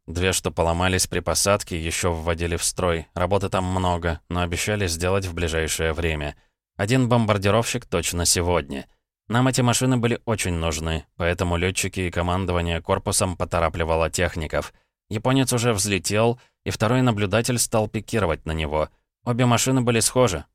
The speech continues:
пулемёты у стрелка сзади, поэтому лётчик повёл машину сверху, обогнав японца, и резко снизился, давая лётнабу возможность открыть огонь.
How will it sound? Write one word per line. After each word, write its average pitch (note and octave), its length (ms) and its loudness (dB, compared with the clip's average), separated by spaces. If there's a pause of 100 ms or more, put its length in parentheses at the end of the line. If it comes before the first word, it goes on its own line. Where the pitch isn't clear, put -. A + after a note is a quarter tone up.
пулемёты G#2 420 0
у F2+ 60 2
стрелка F#2+ 460 0
сзади, D#2+ 480 0 (300)
поэтому F2 460 0
лётчик F#2 400 -4
повёл F2 300 2
машину E2+ 420 -2
сверху, F#2 400 0
обогнав E2 500 -2
японца, F#2 540 -2 (300)
и G#2+ 100 -2
резко A2 340 2
снизился, A2 640 2
давая G2 380 2
лётнабу G2 540 -2
возможность F2 640 -2
открыть F2+ 380 -2
огонь. F2 420 -2